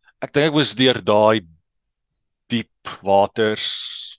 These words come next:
van gaan, van twyfel en geloof, twyfel en roeping, ehm, om juis te groei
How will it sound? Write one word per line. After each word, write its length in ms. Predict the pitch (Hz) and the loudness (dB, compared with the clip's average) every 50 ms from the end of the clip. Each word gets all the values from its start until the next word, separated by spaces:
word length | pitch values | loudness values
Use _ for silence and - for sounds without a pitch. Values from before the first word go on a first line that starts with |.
| _ - | _ -14
van 120 | 110 101 | -14 -14
gaan, 540 | - - - - 120 117 113 107 104 104 101 | -14 -10 -2 2 2 2 2 0 -6 -12 -14
van 380 | - - - - 113 110 107 - - | -16 -12 -4 -4 -4 -4 -4 -8 -8
twyfel 380 | - - 107 107 104 - 110 107 | -2 0 0 0 0 -4 -6 -6
en 140 | 104 101 | -6 -8
geloof, 580 | - - 98 87 82 90 87 87 85 - - - _ - | -8 -8 -10 -8 -8 -8 -8 -8 -8 -10 -12 -18 _ -12
twyfel 680 | - 104 101 101 - - - 107 104 101 98 101 - - | -6 -4 -4 -4 -4 -6 -4 0 0 0 0 0 -2 -6
en 340 | 98 98 92 95 95 98 - - 113 107 | -8 -10 -10 -10 -12 -14 -12 -12 -10 -8
roeping, 560 | 107 95 _ - 101 87 82 85 85 85 85 _ _ _ - | -8 -8 _ -6 -6 -6 -6 -10 -18 -20 _ _ _ _ -10
ehm, 540 | - - 95 95 92 92 92 92 90 87 82 - _ _ _ _ _ _ _ _ - _ _ _ _ _ _ _ _ _ _ _ _ - | -6 -4 -2 -2 -2 -2 -4 -6 -8 -10 -12 -16 _ _ _ _ _ _ _ _ -20 _ _ _ _ _ _ _ _ _ _ _ _ -4
om 260 | 113 113 110 110 110 | -2 -2 -2 -4 -6
juis 680 | 107 92 107 104 104 107 101 - - - - - - - | -2 0 2 2 2 2 0 -2 -2 -2 -2 -4 -4 -4
te 140 | - 127 113 | -2 -4 -4
groei 800 | 101 - - - - - - 127 120 113 104 92 90 85 82 | -4 -4 -8 -8 -8 -6 -4 -4 -2 -2 -2 -2 -4 -8 -10